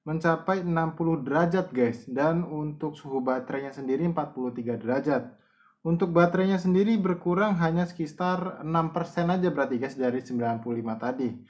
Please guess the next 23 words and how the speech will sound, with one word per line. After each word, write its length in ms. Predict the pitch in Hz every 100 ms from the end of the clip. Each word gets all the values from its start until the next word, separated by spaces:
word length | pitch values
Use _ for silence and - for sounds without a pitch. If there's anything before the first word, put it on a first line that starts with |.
| _ _ _ _
Sekarang 320 | 180 202 208
kita 240 | 220 208
lanjut 320 | 190 190 202 139
guys, 240 | 143 147
di 80 | 135
sini 240 | 156 170
kita 240 | 170 160 -
cek 160 | 170
masih 320 | 170 147 139
ada 60 | 123
di 80 | 120
latar 320 | 127 127 123
belakang 320 | 120 123 160 143
ya 20 |
guys, 240 | 113 127 -
baik 240 | 117 117
Mobile 400 | 117 110 113 110
Legends 320 | 120 151 135
dan 160 | 113 113
juga 160 | 110
pub 160 | 110 104
G 160 | 110 107
Mobile. 480 | 113 127 117 101